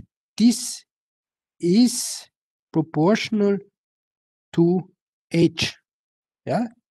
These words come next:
So you have a linear convergence, how you reduce your error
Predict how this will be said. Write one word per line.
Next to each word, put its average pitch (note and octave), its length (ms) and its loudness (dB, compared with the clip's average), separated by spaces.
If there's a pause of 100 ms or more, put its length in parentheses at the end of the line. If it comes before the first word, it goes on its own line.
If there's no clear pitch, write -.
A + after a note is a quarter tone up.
(1400)
So G3 480 2
you E3 160 0
have F3+ 480 -2 (440)
a D3+ 220 -6 (200)
linear G3 520 0
convergence, F3 800 -4
how E3 280 -2
you G3+ 320 -4
reduce D#3+ 880 -2 (600)
your F3+ 260 0
error D#3 380 0